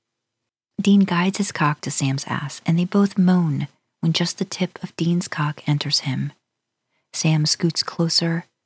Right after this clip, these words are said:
pushing his ass onto Dean's cock so that a few more inches sink in. Dean's cock is freaking long, and it's not even halfway in Sam, and Sam already feels so full, feels like there is no way Dean is going to fit inside him.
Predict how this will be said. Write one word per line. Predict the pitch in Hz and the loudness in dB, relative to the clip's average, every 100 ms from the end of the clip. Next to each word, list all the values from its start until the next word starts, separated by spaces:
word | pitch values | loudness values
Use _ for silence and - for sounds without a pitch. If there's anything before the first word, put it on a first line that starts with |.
| _ _ _ - | _ _ _ -4
pushing | 175 175 180 | 0 2 2
his | 185 - | 2 -2
ass | 143 147 147 | -2 -2 -2
onto | - 151 139 | -2 -2 0
Dean's | 151 143 | -2 -2
cock | - 131 143 - _ _ _ | -4 -6 -6 -10 _ _ _
so | - 175 | -4 0
that | 175 | -2
a | |
few | - - 180 | -4 -2 0
more | 190 185 - | 2 2 2
inches | 185 185 - 139 | 0 0 0 -2
sink | - 143 139 147 | -2 -2 -2 -2
in. | 139 139 143 _ _ _ _ _ _ _ _ _ _ _ | 0 -2 -6 _ _ _ _ _ _ _ _ _ _ _
Dean's | - 156 151 | 0 0 0
cock | - 143 147 - | -2 -4 -4 -4
is | - | -6
freaking | - 170 - 160 156 | -2 -4 0 0 2
long, | 151 147 147 147 _ - | 2 2 0 -2 _ -10
and | 151 | -6
it's | 143 - | -4 -2
not | 143 | 0
even | 143 139 | 0 0
halfway | 139 - 156 - 165 147 | -2 -2 -6 -2 -2 0
in | 139 | 0
Sam, | - 135 135 - 151 _ _ _ _ | -2 -4 -4 -4 -8 _ _ _ _
and | - - | -4 0
Sam | 170 - 175 | 0 0 -2
already | 175 170 | -2 -2
feels | - 165 156 | -2 -4 -2
so | - - 175 | 0 0 -2
full, | - 170 151 - _ _ _ _ _ - | -2 -2 -2 -6 _ _ _ _ _ -2
feels | 185 196 190 | 0 2 2
like | 185 | 0
there | 165 151 | 2 2
is | 156 | 4
no | 165 175 | 4 4
way | 170 156 135 | 4 4 2
Dean | 135 139 | 0 0
is | 139 | 0
going | - 139 | 0 -2
to | 139 | -2
fit | - 135 | -6 -6
inside | 139 139 - 131 | -4 -4 -4 -6
him. | 135 131 131 | -2 -4 -4